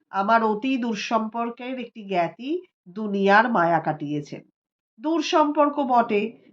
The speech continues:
তবে দশ রাত্রের জ্ঞাতি। তুমি বাবা দুটি ফুল ফেলে পূজাটা সেরে দিয়ে যাবে, তাহলে রাধা অঞ্জলি দিয়ে দুটি প্রসাদ মুখে দিতে পারে। ভারতচন্দ্র যথারীতি ন্যাকা সাজলেন।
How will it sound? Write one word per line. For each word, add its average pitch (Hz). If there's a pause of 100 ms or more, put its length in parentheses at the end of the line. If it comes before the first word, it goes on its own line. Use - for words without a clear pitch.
তবে 247
দশ 220
রাত্রের 220
জ্ঞাতি। 190 (440)
তুমি 285
বাবা 269
দুটি 240
ফুল 254
ফেলে 262
পূজাটা 220
সেরে 190
দিয়ে 190
যাবে, 240 (380)
তাহলে 185
রাধা 247
অঞ্জলি 208
দিয়ে 285
দুটি 262
প্রসাদ 240
মুখে 190
দিতে 151
পারে। 139 (680)
ভারতচন্দ্র 320
যথারীতি 359
ন্যাকা 208
সাজলেন। 151